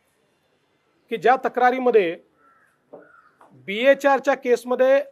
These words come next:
हे सरकारी वकील आहे, पण बीएचआरच्या केसमध्ये पहिल्यांदा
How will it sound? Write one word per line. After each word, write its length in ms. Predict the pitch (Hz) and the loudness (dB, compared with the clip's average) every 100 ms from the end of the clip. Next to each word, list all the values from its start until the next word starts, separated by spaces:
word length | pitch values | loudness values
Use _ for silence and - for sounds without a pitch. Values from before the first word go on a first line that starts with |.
| _ | _
हे 340 | 170 214 262 269 - _ _ _ _ _ _ | -2 2 2 0 -4 _ _ _ _ _ _
सरकारी 460 | - 220 220 262 | -6 -6 -2 -4
वकील 300 | 254 - 220 | -2 -2 -4
आहे, 120 | 139 - _ _ _ _ _ _ _ _ _ _ _ _ _ _ _ _ _ _ _ | -4 -10 _ _ _ _ _ _ _ _ _ _ _ _ _ _ _ _ _ _ _
पण 120 | 220 226 | -6 -6
बीएचआरच्या 720 | 170 214 262 277 269 254 262 | -2 2 2 2 0 0 -2
केसमध्ये 480 | 254 233 240 240 | 0 -2 -2 -2
पहिल्यांदा 680 | 277 - 196 226 277 240 156 | -2 -2 -2 2 2 2 -2